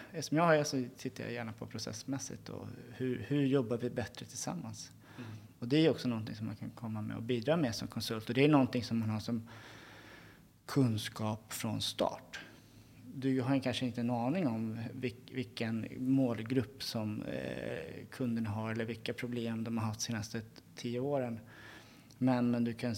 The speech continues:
berätta, men jag, jag tycker man ska namnge sina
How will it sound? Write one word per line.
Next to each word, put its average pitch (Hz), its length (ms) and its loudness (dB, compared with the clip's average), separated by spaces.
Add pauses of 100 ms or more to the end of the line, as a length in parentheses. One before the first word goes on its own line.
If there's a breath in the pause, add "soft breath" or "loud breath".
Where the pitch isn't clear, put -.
berätta, 120 420 -2
men 113 140 2
jag, 131 400 6
jag 160 200 6
tycker 120 280 -4
man 117 480 0 (640 loud breath)
ska 113 540 -4 (120)
namnge 120 840 2
sina 113 640 0